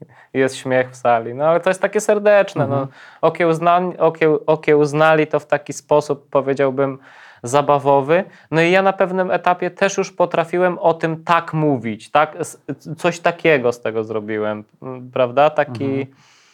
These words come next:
Speaker 1: zamieniłem to w taką trochę, w taką trochę zabawę. No nie wiem, czy słusznie, no ale tak po prostu naturalnie to wyszło.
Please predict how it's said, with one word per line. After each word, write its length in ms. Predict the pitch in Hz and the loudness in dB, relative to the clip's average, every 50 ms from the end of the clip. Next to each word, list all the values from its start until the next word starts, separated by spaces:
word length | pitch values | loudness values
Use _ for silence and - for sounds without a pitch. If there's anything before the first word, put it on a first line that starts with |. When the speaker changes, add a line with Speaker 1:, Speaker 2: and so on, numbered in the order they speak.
| - _ _ - | -20 _ _ -6
Speaker 1:
zamieniłem 680 | 123 139 147 143 147 147 147 151 147 147 143 139 139 | 0 0 2 2 2 0 0 0 0 0 0 0 -2
to 120 | - 139 | -4 -8
w 60 | 135 - | -6 -4
taką 300 | - 131 - - 131 123 | -6 -6 -6 -8 -10 -8
trochę, 720 | 123 127 123 - 127 127 120 120 117 117 127 131 135 131 - | -6 -8 -6 -4 -2 0 0 0 -2 -4 -8 -10 -14 -18 -18
w 60 | _ | _
taką 280 | - 123 123 - 123 120 | -14 -12 -10 -10 -12 -10
trochę 300 | - 127 123 - 123 117 | -10 -12 -10 -10 -8 -6
zabawę. 440 | 123 120 117 120 117 117 117 120 | -6 -6 -4 -4 -4 -4 -4 -6
No 100 | 120 120 | -6 -6
nie 120 | 123 123 120 | -6 -4 -4
wiem, 140 | 120 110 110 | -6 -6 -8
czy 140 | - 123 | -12 -14
słusznie, 400 | 113 - 123 120 113 - 120 117 | -14 -12 -12 -12 -12 -10 -12 -12
no 100 | 117 117 | -10 -8
ale 80 | 113 110 | -10 -6
tak 320 | - - 117 110 - _ | -4 -4 -4 -4 -4 _
po 160 | _ - 131 120 | _ -10 -8 -8
prostu 300 | - 127 123 127 - 131 | -6 -6 -8 -6 -4 -2
naturalnie 640 | 127 123 123 135 135 135 139 139 135 127 127 127 | -2 0 0 2 2 4 4 4 2 0 -2 -6
to 140 | 127 127 117 | -8 -8 -6
wyszło. 580 | 113 117 113 - - - 131 135 143 156 160 | -4 -6 -6 -6 -6 -6 -6 -4 -6 -6 -8